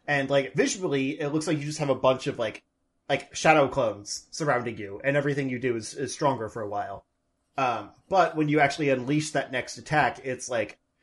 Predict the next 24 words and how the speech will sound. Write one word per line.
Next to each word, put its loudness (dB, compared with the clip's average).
super -4
powerful 2
and -2
has 0
a, -4
a 2
unique 4
animation 0
and -6
all -4
this -6
stuff. -4
So, 0
like, 4
she 0
has 4
a 0
really 2
satisfying, 4
like, -4
kinda -4
crowd 2
control -8
system -10